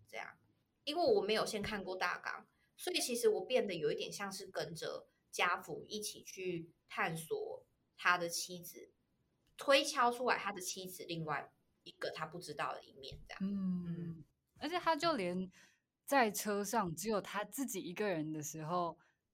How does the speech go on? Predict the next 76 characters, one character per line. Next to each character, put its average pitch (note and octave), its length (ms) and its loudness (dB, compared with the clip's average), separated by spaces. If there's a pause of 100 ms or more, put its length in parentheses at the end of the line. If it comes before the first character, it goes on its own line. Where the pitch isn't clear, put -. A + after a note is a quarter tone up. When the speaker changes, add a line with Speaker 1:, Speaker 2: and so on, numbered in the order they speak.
(140)
Speaker 2:
他 - 160 -2
都 G3 320 0 (100)
在 E3+ 360 0 (140)
忍 E3 260 -2
耐， E3 260 0 (120)
<laughs> - 160 -20
就 A#3+ 120 -2
是 C#4 140 0
他 B3 180 4
连 A3 320 2
自 D4 160 -6
己 A3+ 140 -4
都 F#3 120 0
不 G3 140 -6
去 G3 100 -4
面 F#3+ 320 -4
对。 D#3+ 280 -8
就 C#4+ 120 -4
是 F#4 120 0
因 F#4 60 -2
为 F4+ 180 6 (320)
我 F#3+ 80 -4
们 G3+ 100 0
就 C4+ 80 6
会 D#4 80 10
发 C4+ 260 8
现 C4 220 4
那 B3 80 4
个 A3+ 80 0
录 A#3 240 2
音 G#3 240 -2
带 F#3+ 320 2
跟 G3 220 -4
他 G3+ 160 0
对 G#3 340 -2
词 D#3+ 360 -12
的 E3 100 -10
那 F#3+ 100 -8
个 G3 100 -8
内 F#3+ 260 -6
容， D4+ 220 -10
其 - 180 -8
实 C#4 220 -2 (340)
莫 D4+ 220 4
名 F#3+ 220 0
的 F3+ 100 -2
是 G#3 180 -4
有 F3 200 2
反 D#3 280 -4
映 F#3 200 -4
到 F3+ 160 0
他 F3 180 -4
的 F3 80 -4
现 F#3+ 200 -4
实 E3 100 -8
生 F3 200 -10
活 D#3+ 200 -16
的。 - 80 -20
对， B3 140 -4
对， B3+ 100 0
对。 B3 200 0
然 D4+ 100 4
后 E4 60 4
他 F4 140 8
在 E4 200 4 (340)
念 F4+ 280 4
的 G3+ 120 2
时 G#3 120 0
候 A#3 80 6
不 A#3+ 120 -4
可 B3+ 100 2
能 E3+ 160 0
没 E3+ 180 -2
想 D#3+ 240 -4
到 D#3 180 -4
吧 - 100 -16